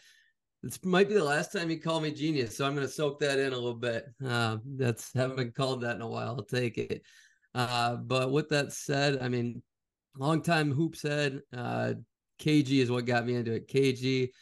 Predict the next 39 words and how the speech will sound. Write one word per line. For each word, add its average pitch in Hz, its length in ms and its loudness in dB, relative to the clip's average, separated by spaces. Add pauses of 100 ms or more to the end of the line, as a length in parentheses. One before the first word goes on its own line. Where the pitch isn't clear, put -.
(360)
M 135 200 0
J, 131 220 4
and 120 100 -4
Kobe, 123 380 0
really. 117 320 -2
I - 20 0
had 120 180 -2
season 131 300 -4
tickets 131 300 0
to 127 80 -8
the 117 60 -4
Timberwolves 127 500 0
since 120 300 -8
five 127 340 2
years 123 200 2 (280)
old. 131 320 0 (640)
Uh, 113 280 0
been 123 240 2
to 120 220 0
over 120 300 -2
two 147 240 -4
hundred 131 340 0
fifty 131 420 0
games, 123 1120 -2
uh, 113 280 -2
been 117 200 -2
to 120 80 0
a - 0 -
lot 120 180 2
of 117 80 0
Celtics 127 460 -4 (100)
playoffs 139 360 0
games, 131 320 -2
living 123 260 -2
out 120 260 -2
there, 123 220 0
what 123 160 0
have 123 240 0
you. 131 260 2